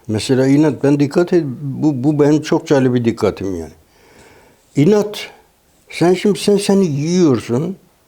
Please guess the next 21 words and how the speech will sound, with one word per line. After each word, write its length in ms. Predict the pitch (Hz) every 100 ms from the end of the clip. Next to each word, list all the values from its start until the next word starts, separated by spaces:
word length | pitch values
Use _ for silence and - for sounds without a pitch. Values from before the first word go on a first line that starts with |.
| _ _ _
Yani 220 | 127 147
faraza 480 | 147 175 170 160 170
ne 260 | 170 214 180
diyelim, 360 | 151 110 113
yani 420 | 143 147 151 151 269 - _ - - - _ _
işte 240 | - 160
şöyle 420 | 147 - 170 165 156
bir 60 |
iş 220 | 170 -
yapılacak. 560 | 185 170 185 185 175 117 - -
Adam 260 | 156 214
inat 360 | 262 262 262 208
etmiş. 340 | 165 - - - - _ _ _ _ _ _ _ _ _ _ _ _ _ _ _ _ _ _ _ _ _ _
Ya 140 | 101
sen 200 | 113 160
seni 300 | 151 180 175
yiyorsun 600 | 175 143 175 160 113 - 104
ha, 120 | 95
sen 200 | 131 117
seni 340 | 110 123 123
bitiriyorsun. 800 | 110 - 123 151 123 90 135 175